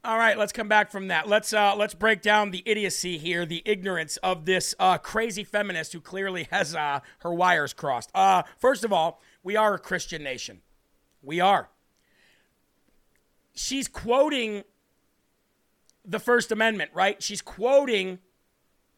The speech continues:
these documents that our founding fathers wrote. She's quoting it. She's the one who said, "The First Amendment says, so we are not a Christian nation." Right there, boom.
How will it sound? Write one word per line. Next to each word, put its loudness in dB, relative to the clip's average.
these -6
documents -2
that 2
our 6
founding 0
fathers 4
wrote. -4
She's -10
quoting -2
it. -20
She's -10
the -6
one 0
who -4
said, -2
"The -14
First 6
Amendment 2
says, 6
so -8
we 2
are 8
not 8
a 2
Christian -2
nation." -4
Right 6
there, 4
boom. 8